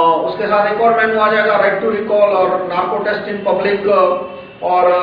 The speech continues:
execution in public, दो चार, आ, execution by public, आ, approval, majority approval, दो चार और ऑप्शन आ जाएंगे। right to recall पे आप क्लिक करोगे तो और ऑप्शन आ जाएंगे कि right to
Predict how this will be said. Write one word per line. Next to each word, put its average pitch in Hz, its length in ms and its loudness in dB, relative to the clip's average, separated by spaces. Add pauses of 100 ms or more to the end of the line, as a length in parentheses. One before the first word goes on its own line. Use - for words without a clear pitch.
(140)
execution 208 500 -4
in 202 160 -4
public, 196 340 0
दो 202 100 0
चार, 208 220 2
आ, 175 360 2
execution 214 480 -4
by 202 160 0
public, 202 300 -4
आ, 175 840 -2 (360)
approval, 196 360 0 (380)
majority 196 500 -2
approval, 190 320 -4
दो 196 200 -4
चार 196 120 -2
और 196 160 0
ऑप्शन - 200 0
आ 190 120 -6
जाएंगे। - 240 -2
right 185 280 -2
to 196 120 -6
recall 196 260 -2
पे 208 80 0
आप 190 160 -2
क्लिक 196 200 -4
करोगे 196 300 -2 (480)
तो - 80 0
और 196 140 4
ऑप्शन 196 220 0
आ 196 160 -4
जाएंगे 190 320 -2
कि 190 120 -8
right 180 280 -2
to - 20 -8